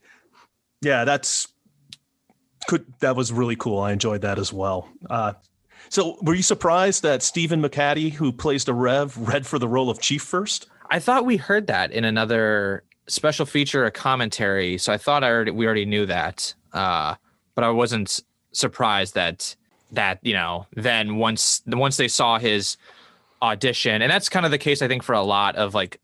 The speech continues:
Speaker 2: other roles is, like, they auditioned for, like, the main role, right? Like,
Speaker 1: Right.
Speaker 2: uh,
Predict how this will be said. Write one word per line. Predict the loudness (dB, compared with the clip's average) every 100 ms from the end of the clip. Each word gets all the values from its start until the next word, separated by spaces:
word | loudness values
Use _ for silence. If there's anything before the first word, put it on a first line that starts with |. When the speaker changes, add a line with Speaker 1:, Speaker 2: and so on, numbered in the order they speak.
| _
Speaker 2:
other | -2 0 0
roles | 2 2 0
is, | -2 -2
like, | 0
they | 2 2
auditioned | 2 0 -2 -4
for, | -2 0
like, | 0 -2
the | -4
main | -2 -2 -4
role, | -4 -4
right? | -2 -2 -2
Like, | -4 -4 -8 -12 -4
Speaker 1:
Right. | -2 -2 -8 -8
Speaker 2:
uh, | -2 0 0 -2 -2